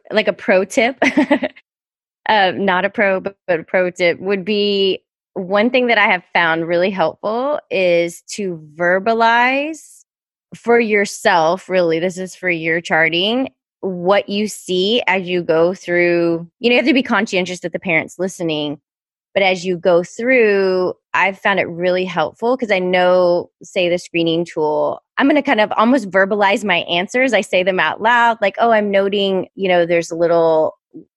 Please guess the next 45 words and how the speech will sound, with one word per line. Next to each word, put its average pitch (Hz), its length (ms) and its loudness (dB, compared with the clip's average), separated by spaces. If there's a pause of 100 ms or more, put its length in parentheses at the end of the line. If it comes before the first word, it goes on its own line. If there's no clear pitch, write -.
you 180 140 -6
know, 156 280 0
not 180 300 0
enough 190 400 0
lateralization 180 800 0
here. 226 180 0
Do 196 80 -4
you 190 120 -4
see?" 190 340 -2
And 185 100 2
I'll 175 80 2
be, 180 140 -4
like, 165 180 0
explaining 175 540 -2
it 165 120 -4
to 185 100 -8
the 180 80 -4
parent. 196 360 0 (600)
But 240 220 -2
that 220 300 2
is 240 200 0
what 226 160 0
triggers 233 340 -2
my 190 160 0
memory 208 340 0
when 196 160 0
I 190 80 2
sit 185 340 -6
down 233 420 2
to 214 80 0
write 196 220 2
it 175 140 -4
down. 214 360 0
I'm 190 120 -4
like, 185 320 -2 (400)
I, 226 240 0 (200)
I 226 160 2
remember 254 460 2
it 233 140 0
better 214 300 2
than 214 180 -2
if 202 180 0
I 190 160 2
just, 185 640 -2
like, 185 240 2